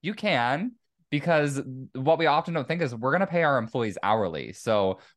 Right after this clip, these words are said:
we're not paying our employees unless we have work for them to do.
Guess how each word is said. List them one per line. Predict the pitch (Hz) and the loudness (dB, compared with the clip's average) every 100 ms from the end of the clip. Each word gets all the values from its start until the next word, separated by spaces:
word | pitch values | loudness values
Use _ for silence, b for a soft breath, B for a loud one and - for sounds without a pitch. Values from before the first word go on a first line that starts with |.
| - | 0
we're | |
not | 143 160 | 2 2
paying | 165 160 | 0 2
our | 143 117 | 2 0
employees | 104 160 143 113 | -2 -2 0 0
unless | 107 104 | -4 -4
we | 107 | -4
have | 107 95 | -4 -2
work | 113 147 | -2 -2
for | - | -2
them | 92 85 | -4 -4
to | 82 | -4
do. | 76 78 92 | -4 0 0